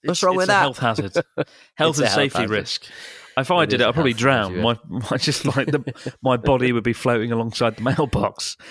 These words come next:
Speaker 2: It's a sad image, but I think it's kinda cool.
Speaker 1: <laughs>
Speaker 2: I, I was actually looking at a map the other day of places I've yet to really explore, and Wakayama, Wakayama,
Speaker 1: Hmm.
Speaker 2: um, is, is definitely one of them. It's extremely
Speaker 1: Hmm.
Speaker 2: remote. Like, to get to it, it's a, it's a real effort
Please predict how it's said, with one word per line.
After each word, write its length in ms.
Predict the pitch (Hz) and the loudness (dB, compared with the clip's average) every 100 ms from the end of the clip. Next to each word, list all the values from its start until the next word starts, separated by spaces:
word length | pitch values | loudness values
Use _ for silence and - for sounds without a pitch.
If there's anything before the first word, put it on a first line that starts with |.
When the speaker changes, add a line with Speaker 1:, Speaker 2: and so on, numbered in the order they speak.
| - | -14
Speaker 2:
It's 100 | - | -6
a 40 | |
sad 300 | - 135 120 | 0 2 2
image, 240 | 120 202 185 | 2 0 2
but 100 | 226 | 2
I 80 | 302 | 2
think 140 | 320 | 2
it's 120 | 220 | 0
kinda 240 | 196 196 190 | 2 0 0
cool. 200 | 165 - - _ _ _ 202 | 0 -4 -8 _ _ _ -6
Speaker 1:
<laughs> 60 | 170 | -2
Speaker 2:
I, 140 | 196 - - - | 0 -2 -10 -4
I 60 | 160 | 0
was 140 | 196 | 2
actually 240 | 202 - | 2 2
looking 200 | 190 185 | 0 2
at 60 | 135 | 0
a 40 | 123 | 2
map 160 | 117 | 2
the 80 | - | 2
other 100 | 123 | 2
day 140 | 110 107 | 2 0
of 100 | 104 | 2
places 320 | 135 127 120 | 0 0 0
I've 160 | 117 113 | 0 0
yet 160 | 120 - | -2 0
to 100 | 120 | 2
really 200 | 117 110 | 2 2
explore, 400 | - - 113 104 | 0 0 0 0
and 80 | |
Wakayama, 600 | 120 131 - 120 117 101 98 _ - - - | 0 0 0 0 0 -2 -6 _ -20 -18 -6
Wakayama, 440 | 123 120 113 110 104 | -2 0 0 0 -2
Speaker 1:
Hmm. 180 | 90 | -2
Speaker 2:
um, 260 | 107 101 101 - - | -2 -2 -6 -14 -12
is, 160 | 113 110 | -8 -4
is 140 | 113 | -2
definitely 300 | 131 139 113 | -2 -2 -2
one 140 | 120 117 | 0 0
of 80 | |
them. 160 | 104 98 | -2 -4
It's 220 | 87 - | -4 -6
extremely 720 | - - - - 190 208 165 | -6 -4 -4 -2 -2 0 0
Speaker 1:
Hmm. 60 | 135 | 0
Speaker 2:
remote. 380 | 120 123 95 92 - - | 0 0 -2 -4 -12 -6
Like, 240 | 113 101 | -4 -4
to 80 | 127 | -4
get 240 | 123 - | -4 -4
to 140 | - 110 | -2 0
it, 100 | 104 - _ - - _ | -2 -6 _ -20 -20 _
it's 120 | 113 127 | -6 -2
a, 200 | 123 127 | -2 -4
it's 140 | 131 - | -4 -2
a 60 | |
real 220 | 120 131 117 | 2 2 2
effort 380 | 110 - 95 | 0 -2 -4